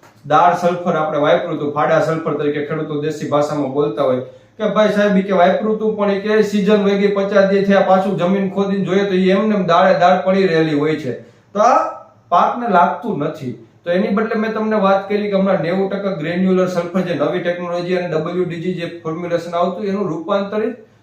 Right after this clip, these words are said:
ફોર્મ્યુલેશન છે, જેનો ડોઝ પણ ઓછો છે અને પાકને આગળની અવસ્થા છે, એટલે કે તમે વાવેતરની સાથે જ્યારે પાણી લાગવાનું શરૂ થાય ખા-, જમીનમાં, ત્યારથી જ આ સલ્ફર કામ આપતું થઈ જાય છે. એટલે કે જ્યારે મગફળીનો ઇનિશિયલ ગ્રોથ હોય, શરૂઆતનો વિકાસનો સ્ટેજ હોય, ત્યારથી આ સલ્ફર તમને લાગવા માંડે છે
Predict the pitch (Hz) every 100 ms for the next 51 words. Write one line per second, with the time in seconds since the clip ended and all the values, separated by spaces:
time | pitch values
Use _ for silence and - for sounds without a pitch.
0 | _ _ 190 202 214 208 196 214 190 233
1 | - - - _ 151 196 220 185 220 220
2 | - 240 233 226 247 240 233 220 226 202
3 | 202 208 240 277 302 - - _ 170 185
4 | 247 254 240 214 196 185 180 185 214 214
5 | 196 208 202 - 202 208 214 208 190 196
6 | 202 185 190 - 175 185 190 185 185 190
7 | 190 165 165 160 170 170 160 156 - 131
8 | 135 143 127 147 - - - _ 165 180
9 | 214 254 247 - 233 254 262 202 196 202
10 | 185 - 147 147 139 131 156 180 202 208
11 | 185 196 196 175 175 196 190 175 165 190
12 | 190 185 160 175 175 190 147 - - -
13 | 170 175 185 180 156 160 185 180 196 180
14 | 185 180 185 160 143 139 - 143 143 147
15 | 151 143 143 139 123 - - 139 123 120
16 | 107